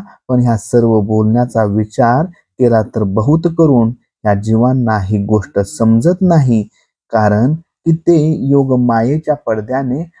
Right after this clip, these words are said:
आंधळे झाले आहेत. म्हणून स्वरूप प्रकाशाने भरलेल्या दिवसाच्या बळाने देखील ते मला पाहत नाहीत. सहज विचार करून पाहिले तर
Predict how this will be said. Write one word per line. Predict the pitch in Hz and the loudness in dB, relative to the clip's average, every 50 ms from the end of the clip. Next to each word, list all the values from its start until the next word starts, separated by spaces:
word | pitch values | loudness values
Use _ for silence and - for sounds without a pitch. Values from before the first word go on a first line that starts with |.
| _ _ - | _ _ -6
आंधळे | 107 107 113 107 113 113 113 110 | -2 0 0 2 2 2 2 0
झाले | 110 113 104 104 104 104 | 0 -2 -2 -2 0 0
आहेत. | 104 104 104 101 104 98 - _ _ _ _ _ _ | 0 0 0 -2 -4 -6 -6 _ _ _ _ _ _
म्हणून | 104 107 113 117 113 107 110 123 165 170 170 - _ _ _ _ _ _ | -2 0 2 2 2 2 2 0 0 -2 -4 -10 _ _ _ _ _ _
स्वरूप | _ _ - 123 135 160 160 165 | _ _ 0 2 2 2 2 0
प्रकाशाने | 143 - - - 120 117 - - 117 110 101 - 110 104 104 107 | -2 -2 -2 -4 -4 -2 0 -2 -2 -2 -2 -2 -2 -2 0 0
भरलेल्या | 101 101 107 104 101 101 104 110 127 139 135 120 110 | -2 -2 -2 -2 -2 -2 -2 0 0 0 0 0 -2
दिवसाच्या | 101 101 110 107 104 101 - - 135 135 139 - - 131 120 110 113 - - | -2 -2 -2 -2 -2 -4 -4 -2 -2 -2 -2 -2 -2 -2 -2 -2 -4 -2 0
बळाने | 110 113 120 135 156 180 196 | 0 2 2 2 2 2 2
देखील | 190 180 180 165 170 - 127 117 | 2 2 0 -2 -2 -4 -6 -6
ते | 110 - - 113 | -6 -6 -6 -4
मला | 110 110 107 104 107 104 | -4 -4 -4 -6 -6 -8
पाहत | - _ - 110 110 113 110 107 _ | -10 _ -18 -12 -8 -8 -8 -8 _
नाहीत. | 107 104 101 104 104 101 101 - _ _ _ _ _ _ _ _ _ | -8 -6 -6 -6 -6 -8 -8 -10 _ _ _ _ _ _ _ _ _
सहज | _ - - 135 151 175 180 175 180 | _ -4 0 2 2 2 2 2 0
विचार | 175 170 165 156 139 123 | 0 0 2 0 0 0
करून | 120 - - - 113 107 110 117 139 165 | -2 -4 -4 -2 -2 0 0 0 -2 -2
पाहिले | 170 170 - 113 107 101 104 98 101 104 | -4 -4 -4 -4 -2 -2 -2 -2 -2 -4
तर | 101 101 _ 123 113 110 123 135 | -4 -4 _ 0 2 2 2 0